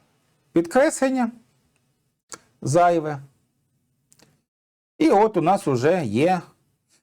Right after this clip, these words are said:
є наші кведи, по яким ми отримували доходи. Е, зайві рядочки, якщо вони у вас є, їх завжди можна прибрати, натиснути мінус.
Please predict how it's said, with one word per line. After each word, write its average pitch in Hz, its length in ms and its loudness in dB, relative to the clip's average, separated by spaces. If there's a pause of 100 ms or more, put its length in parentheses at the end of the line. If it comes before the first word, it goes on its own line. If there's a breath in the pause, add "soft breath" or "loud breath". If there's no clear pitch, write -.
(160)
є 180 200 2
наші 165 280 0
кведи, 196 440 0
по 143 120 -2
яким 156 360 0
ми 151 120 0
отримували 127 560 0
доходи. 113 420 -4 (520 loud breath)
Е, 120 100 2
зайві 202 320 2
рядочки, 160 600 0
якщо 123 340 -2
вони 120 220 0
у 117 60 0
вас 117 280 0
є, 110 300 0
їх 123 260 -4
завжди 117 380 0
можна 107 420 -2
прибрати, 202 720 0
натиснути 170 580 -4
мінус. 151 520 -4